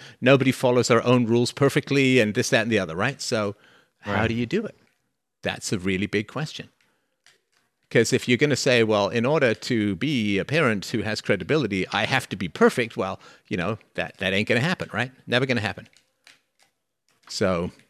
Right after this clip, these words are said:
Speaker 1: yeah, I d-, I mean, then you're gonna need some other kind of standard, right? And I think, so the real question is, and I think sort of where we, where we can get some real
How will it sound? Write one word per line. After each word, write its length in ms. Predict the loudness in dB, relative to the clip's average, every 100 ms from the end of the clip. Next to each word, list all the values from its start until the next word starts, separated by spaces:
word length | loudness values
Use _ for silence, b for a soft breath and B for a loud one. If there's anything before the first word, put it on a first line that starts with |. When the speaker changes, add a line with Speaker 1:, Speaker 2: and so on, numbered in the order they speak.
| -14
Speaker 1:
yeah, 260 | -2 2 2
I 80 | 2
d-, 60 |
I 120 | 0 0
mean, 160 | 4
then 140 | 4 4
you're 80 | 4
gonna 180 | 4 6
need 100 | 4
some 220 | 2 2
other 120 | 2
kind 200 | 0 0
of 40 | 0
standard, 380 | 2 4 2 -2
right? 240 | -4 -4 b b b b b b b b -2
And 140 | 2
I 60 | 2
think, 320 | 4 0 0 _ _ _ _ _
so 160 | 2 4
the 100 | 8
real 180 | 6 6
question 360 | 4 2 0
is, 160 | 0 0
and 80 | 0
I 60 |
think 200 | 2 0
sort 200 | 0 -2
of 80 | 2
where 140 | 2
we, 200 | 0 -4 -10 B B
where 100 | 0
we 80 | 0
can 120 | 0
get 220 | 0 0
some 140 | -2 -2
real 280 | 0 0